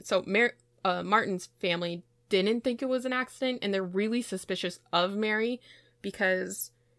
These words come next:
Mary shows up to their house asking to see Martin's body. And <laughs> when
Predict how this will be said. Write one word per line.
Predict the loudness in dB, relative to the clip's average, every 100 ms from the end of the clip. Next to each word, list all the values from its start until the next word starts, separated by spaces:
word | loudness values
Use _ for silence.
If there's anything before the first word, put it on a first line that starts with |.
| _ _ _ _ -20 _ 0
Mary | 4 4 4
shows | 2 4 4 4
up | 0 0
to | -4
their | 0 0
house | -2 -2 -2 -2 -10 _
asking | 0 0 -2 -4 -2 -2
to | -4
see | -8 -4 -2 -2 -6 -8
Martin's | -6 -6 -8 -10
body. | -6 -6 -6 -10 -12 _ _ _ _ _ _ _ _ 2
And | 4 6 4 0 -6 -10
<laughs> | -8 -4 2
when | 4 4 0